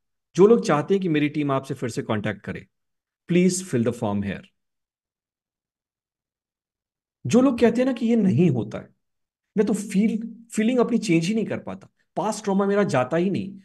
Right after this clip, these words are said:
मैं कुछ नया सोच ही नहीं पाता हूं। Sir and madam, you have to think different, you have to come from a different space।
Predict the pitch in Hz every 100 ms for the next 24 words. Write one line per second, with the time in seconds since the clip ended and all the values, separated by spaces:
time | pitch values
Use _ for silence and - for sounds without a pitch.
0 | - 202 226 185 180 - - 147 151 226
1 | 143 107 95 95 - _ _ _ _ _
2 | - - 151 120 - - 123 110 117 107
3 | - _ - 135 135 139 123 - 113 107
4 | - 95 _ - 123 127 131 120 110 113
5 | 113 104 101 98 101 95 - 80 - -